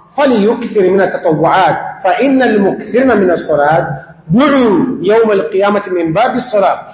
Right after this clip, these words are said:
والمكثرون من الصدقات دعوا يوم القيامة من باب الصدقة، والمكثرون من الصيام دعوا يوم القيامة من باب الريان، ومن-،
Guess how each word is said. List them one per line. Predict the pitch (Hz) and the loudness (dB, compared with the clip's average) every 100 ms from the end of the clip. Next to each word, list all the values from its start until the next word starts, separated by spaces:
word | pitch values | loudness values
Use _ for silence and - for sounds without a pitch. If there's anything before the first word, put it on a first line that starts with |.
| - - | -18 -2
والمكثرون | 214 220 220 - 214 302 311 226 | 2 2 2 0 -4 0 2 2
من | 208 | 2
الصدقات | 185 - 170 147 147 160 - - | 0 0 -2 0 0 0 -2 -4
دعوا | 165 240 262 226 175 - - | 0 2 2 2 2 -2 -2
يوم | 185 254 247 | 0 2 2
القيامة | 214 - 233 233 - | 0 0 0 0 -2
من | 185 175 | -6 -2
باب | 196 202 | -2 -2
الصدقة، | 180 202 190 - 156 117 - - | -4 -2 -2 0 -2 -4 -10 -4
والمكثرون | 170 226 208 190 - 240 | 0 2 2 -2 0 0
من | 196 | 2
الصيام | 170 - 156 156 165 160 - 190 | 0 -2 0 2 0 -4 -4 0
دعوا | 269 247 | 2 2
يوم | 202 226 220 | 4 2 2
القيامة | 196 - 190 202 202 180 175 220 262 254 - - - _ - | 0 -2 -2 0 0 -2 -4 -2 -2 -4 -8 -14 -18 _ -4
من | 185 196 | 0 2
باب | 180 202 185 | 2 2 2
الريان، | 165 170 170 214 208 160 - - 151 | 0 0 0 0 0 0 -4 -8 -2
ومن-، | 180 226 214 196 | 0 0 0 -2